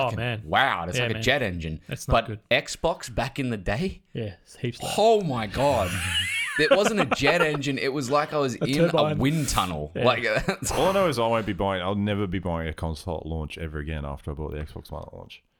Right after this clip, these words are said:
Speaker 2: No, I'll be lining up for my PlayStation.
Speaker 3: There's
Speaker 1: Why
Speaker 3: never,
Speaker 1: is that?
Speaker 3: 'cause, uh,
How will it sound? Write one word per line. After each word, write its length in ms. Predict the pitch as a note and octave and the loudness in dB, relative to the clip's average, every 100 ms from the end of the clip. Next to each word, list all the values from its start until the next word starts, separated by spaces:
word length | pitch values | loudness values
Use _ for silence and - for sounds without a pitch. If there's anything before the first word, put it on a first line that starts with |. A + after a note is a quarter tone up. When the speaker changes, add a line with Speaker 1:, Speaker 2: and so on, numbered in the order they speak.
| - | -12
Speaker 2:
No, 160 | - - - _ _ _ _ | -10 -10 -16 _ _ _ _
I'll 80 | A#2+ | -8
be 80 | A2 | -6
lining 300 | G2+ G2 G2 | -8 -8 -10
up 160 | G2+ - | -14 -14
for 100 | G#2+ | -14
my 120 | G2+ | -12
PlayStation. 360 | - - G#2+ - | -10 -10 -10 -4
Speaker 3:
There's 120 | C3 | -2
Speaker 1:
Why 140 | D3+ F#3 | 0 0
Speaker 3:
never, 100 | G3+ | 0
Speaker 1:
is 80 | - | -4
that? 280 | - - | -8 -10
Speaker 3:
'cause, 260 | - A2+ - - _ _ | -4 -4 -6 -14 _ _
uh, 80 | A#2 | -12